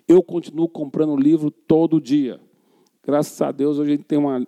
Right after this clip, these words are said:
uma biblioteca do escritório por volta já de mil livros na área de direito digital, brasileiro e estrangeiro. E, e eu tento motivar a minha equipe pra poder também não ficar só na base do operacional, mas pra poder aprender.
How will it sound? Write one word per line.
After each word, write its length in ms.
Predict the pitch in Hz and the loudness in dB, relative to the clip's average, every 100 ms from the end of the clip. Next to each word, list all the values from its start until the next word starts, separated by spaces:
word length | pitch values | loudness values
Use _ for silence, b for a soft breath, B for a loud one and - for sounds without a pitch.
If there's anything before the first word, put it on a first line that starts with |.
| - | -4
uma 220 | 135 123 | -2 0
biblioteca 560 | 120 127 135 - 135 131 | 0 0 0 0 -2 -4
do 80 | |
escritório 400 | 127 - - 139 | -4 -4 0 0
por 120 | 139 139 | 0 2
volta 220 | 135 139 | 0 2
já 100 | 143 | -2
de 120 | 135 | 2
mil 200 | 135 185 | 4 4
livros 300 | 160 156 151 | 4 2 0
na 100 | 143 | -4
área 120 | 143 | -6
de 40 | 135 | -2
direito 200 | 139 139 | -2 0
digital, 320 | 139 - 117 | -2 0 -2
brasileiro 460 | 123 135 127 139 147 | -2 -4 -4 -2 -2
e 20 | |
estrangeiro. 640 | - 160 131 120 113 110 - b b b b b b b - | -4 -2 2 2 0 -4 -14 b b b b b b b -6
E, 1040 | 139 139 139 139 139 139 139 139 139 135 - | 0 2 2 2 2 2 2 0 0 -2 -2
e 120 | 151 | 0
eu 80 | 165 | 0
tento 500 | - 151 208 220 170 | 0 0 -2 -2 -2
motivar 760 | 147 - 135 127 156 170 147 | -2 -2 -8 -6 -6 -6 -6
a 20 | 135 | -2
minha 160 | 135 | -2
equipe 340 | 135 - 151 - | -2 0 -2 -2
pra 100 | 180 | -4
poder 240 | 190 175 | -2 -2
também 460 | - 160 151 196 190 | 0 0 0 -2 -4
não 180 | 165 180 | -2 -2
ficar 280 | - - 175 | -4 -8 -8
só 140 | - | -4
na 140 | 214 | -4
base 240 | 190 175 180 | -4 -4 -2
do 60 | |
operacional, 560 | 180 185 185 - 185 180 | -2 -2 -6 -4 -2 0
mas 100 | 160 | -2
pra 100 | - | -4
poder 180 | 151 170 | -4 -2
aprender. 680 | 220 233 254 175 175 - | -2 0 0 2 2 0